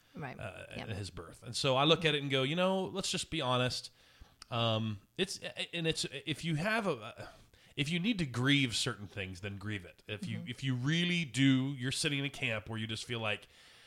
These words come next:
Speaker 2: the rights of Christians are lost and so on and so on, then
Speaker 1: Mm-hmm.
Speaker 2: grieve that in a healthy way.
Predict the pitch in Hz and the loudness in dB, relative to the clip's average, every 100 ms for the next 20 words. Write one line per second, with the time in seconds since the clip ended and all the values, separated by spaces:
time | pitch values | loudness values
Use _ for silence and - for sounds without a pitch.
0 | - _ 123 117 123 123 131 - 135 - | -20 _ 2 6 6 4 0 -2 -2 -2
1 | 123 107 123 113 110 110 107 - 113 - | -2 0 0 2 2 2 0 -2 -6 -6
2 | 110 110 - 110 104 107 165 190 208 240 | -4 -4 -4 -4 -2 -2 -2 -2 0 0
3 | 190 143 139 131 120 110 120 120 104 92 | 0 0 2 2 0 -2 -2 -2 -2 -2
4 | 92 90 | -2 -4